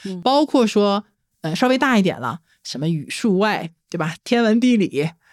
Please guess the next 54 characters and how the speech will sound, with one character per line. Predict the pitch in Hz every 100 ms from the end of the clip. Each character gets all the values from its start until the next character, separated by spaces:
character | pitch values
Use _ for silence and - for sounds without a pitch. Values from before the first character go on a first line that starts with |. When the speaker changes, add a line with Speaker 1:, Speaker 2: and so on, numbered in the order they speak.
| _ _
Speaker 2:
嗯， | 143 147 147 147 185
主 | -
持 | 190 262
我 | 285
也 | 233
可 | 190
以 | 185
辅 | -
导 | 185 143
一 | 80
下， | -
唱 | 175 285
歌 | 285
跳 | 302 302
舞 | 226
我 | 190
也 | 214
可 | 220
以 | 233
稍 | 254
微 | 262
<laughs> | 349
指 | - 254
点 | 381
一 | - - - -
下， | - - - - 1077 -
因 | 339
为 |
我 | 330 202 180 _
女 | 214 202
儿 | 160 240
我 | 180
自 | 202
己 | 156
带 | 202 185
的 | 143
嘛。 | 160
Speaker 1:
嗯， | 220 175 170
嗯。 | 147 _ _ _ _ - _ _
Speaker 2:
所 | -
以 | 160
我 |
想 | 170 151
说， | - 143
哎， | 220 - - _
这 | -
个 | 381
活 | 226 202
儿 |
好 | 277 220
像 | 240
也 | 240 165
能 | - 135
干。 | 143 175